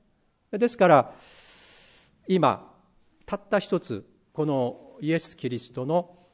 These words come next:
よみがえり、復活と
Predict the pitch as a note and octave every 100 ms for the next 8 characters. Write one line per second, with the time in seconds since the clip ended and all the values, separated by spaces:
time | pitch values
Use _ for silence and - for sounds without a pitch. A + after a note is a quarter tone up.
0 | - C3 C3 D#3+ D#3 C#3+ C3+ A#2+ - -
1 | D#3 _ _ _ _ - A3+ - - E3
2 | A2 - _